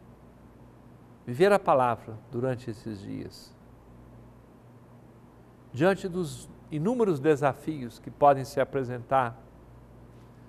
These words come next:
pode ser a falta do dinheiro, podem ser conflitos na família ou no trabalho,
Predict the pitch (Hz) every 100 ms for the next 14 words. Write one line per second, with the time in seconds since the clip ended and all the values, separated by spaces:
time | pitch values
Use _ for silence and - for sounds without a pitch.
0 | - - - 120 117 135 120 135 131 127
1 | 120 110 107 107 147 139 - - - -
2 | - - - - - - - - - -
3 | - 131 131 - 139 131 131 - 135 151
4 | - 117 - - 107 104 117 110 160 143
5 | 120 117 123 107 107 139 160 120